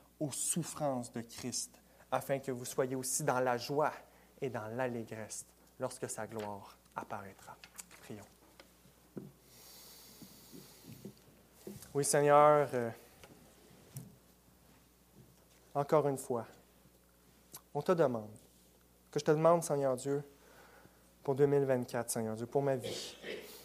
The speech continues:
et pour la vie de mes frères et de mes sœurs, Seigneur,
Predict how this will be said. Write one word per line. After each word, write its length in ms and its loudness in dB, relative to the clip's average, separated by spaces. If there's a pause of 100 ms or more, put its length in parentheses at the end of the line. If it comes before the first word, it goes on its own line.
(180)
et 60 -6
pour 140 8
la 120 12
vie 120 4
de 80 8
mes 140 6
frères 280 4
et 40 4
de 100 4
mes 180 2
sœurs, 300 -4
Seigneur, 360 -6